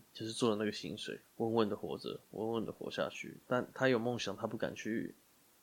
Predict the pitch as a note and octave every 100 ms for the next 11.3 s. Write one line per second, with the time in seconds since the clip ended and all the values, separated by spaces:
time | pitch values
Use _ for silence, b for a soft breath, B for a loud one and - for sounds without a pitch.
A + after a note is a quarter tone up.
0 | _ _ A#2+ G#2 A#2 A2+ A2 A#2+ B2+ -
1 | - C3 G2 - - A2+ - _ _ _
2 | _ _ _ _ - - - - _ -
3 | - C3+ A2+ - _ _ _ _ _ _
4 | D3 C3+ - A#2 A2+ A2 G#2+ G2+ A#1+ -
5 | _ - - C3+ B2+ B2 B2 B2 A2+ A#2+
6 | A2 A#2 G#2 G2+ - - F#2+ E2 - _
7 | - A#2+ A2+ G2 - - _ _ _ _
8 | _ _ _ - - A#2+ B2+ A#2+ A2+ G#2
9 | G#2 C2 A#1+ - _ C#3+ C3 E3+ C#3+ C3
10 | C3 C#3 B2+ - C#3+ C#3 B2+ A2 A2 G#2
11 | G#2 G2+